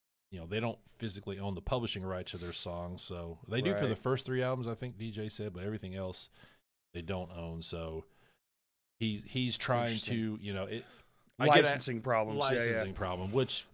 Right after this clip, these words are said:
Speaker 1: you know, <coughs> we could throw it up on YouTube and I'm sure it'd be fine. But
Speaker 2: They'll just m-, take your money.
Speaker 1: Yeah,
Speaker 2: They'll just
Speaker 1: exactly.
Speaker 2: demonetize
Speaker 1: Yeah.
Speaker 2: it.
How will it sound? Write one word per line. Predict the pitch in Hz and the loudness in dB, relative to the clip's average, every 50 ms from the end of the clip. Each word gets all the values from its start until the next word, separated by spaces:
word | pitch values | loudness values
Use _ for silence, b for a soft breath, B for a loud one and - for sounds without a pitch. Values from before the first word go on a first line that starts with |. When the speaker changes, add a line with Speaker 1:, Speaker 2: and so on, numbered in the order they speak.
| _ - _ | _ -18 _
Speaker 1:
you | 123 113 98 | -6 4 8
know, | - - - - - 240 190 160 127 | 8 8 8 8 6 6 4 2 2
<coughs> | 135 | 0
we | 147 139 | 0 -2
could | 123 98 | -2 -2
throw | - 113 104 101 | 0 0 0 0
it | 98 | 0
up | 98 92 - - | 0 -2 -2 -4
on | 90 90 90 | -6 -6 -6
YouTube | 90 90 - - 92 85 82 | -8 -10 -6 -6 -6 -6 -4
and | 82 | -6
I'm | 82 85 | -8 -8
sure | 82 - 90 85 | -8 -8 -8 -10
it'd | 78 76 | -10 -12
be | 78 | -16
fine. | - - - 82 80 78 78 76 78 | -14 -12 -12 -10 -10 -10 -12 -12 -6
But | 82 - - | -6 0 2
Speaker 2:
They'll | 127 131 | 2 2
just | 120 113 104 - | 2 2 -2 -2
m-, | 101 101 101 - - | -2 -6 -10 -8 -6
take | - 110 101 90 | -4 -4 -4 -4
your | - 87 | -6 -8
money. | 82 85 92 95 87 87 | -6 -6 -6 -4 -4 -6
Speaker 1:
Yeah, | 87 80 76 76 - | -6 -6 -6 -6 -4
Speaker 2:
They'll | 107 107 | -4 -2
just | 101 98 90 - 110 | -2 -2 -4 -2 -4
Speaker 1:
exactly. | 101 90 92 | -6 -4 -4
Speaker 2:
demonetize | 87 87 92 90 - - 85 87 87 - 92 | -4 -6 -6 -6 -8 -6 -6 -4 -4 -4 -6
Speaker 1:
Yeah. | |
Speaker 2:
it. | 92 | -8